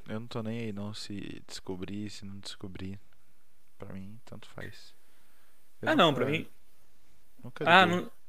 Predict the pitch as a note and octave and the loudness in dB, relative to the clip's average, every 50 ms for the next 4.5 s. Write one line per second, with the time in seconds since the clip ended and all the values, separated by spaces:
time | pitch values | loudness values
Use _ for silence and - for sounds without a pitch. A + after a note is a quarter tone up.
0 | - - E3+ F3+ E3+ - E3 D#3 E3 F3 F3 F#3 F#3+ - - - G3+ F3 E3 D#3 | 0 4 6 6 6 6 4 2 2 2 2 0 0 -2 -2 -2 2 4 6 6
1 | C#3 A#2+ A2+ - - A3 D#4 - - - - - - - - G3 E3 A#2+ A2+ - | 6 6 4 0 -4 -6 -4 -4 -4 -4 -6 -8 -8 -4 -2 0 0 0 0 0
2 | B2 A2+ G#2 A#2+ C3+ D#3 E3 D#3 B2+ G#2+ - - A#2+ A2+ - - - C#3+ C3 C3 | 0 2 4 6 6 6 6 4 2 0 -2 -4 -6 -6 -6 -4 -4 -2 0 0
3 | C#3 D3+ E3+ F3+ F3+ A#3 - A#3+ A#3+ G3+ - - F#3+ F3+ F3+ - - A3 F3+ E3 | 0 0 0 -2 -4 -4 -4 -4 -6 -4 -2 0 0 0 -2 -4 -6 -4 -4 -4
4 | D#3+ D#3+ - - - - - C3+ B2+ C#3 | -4 -4 -6 -8 -8 -6 -4 -4 -4 -4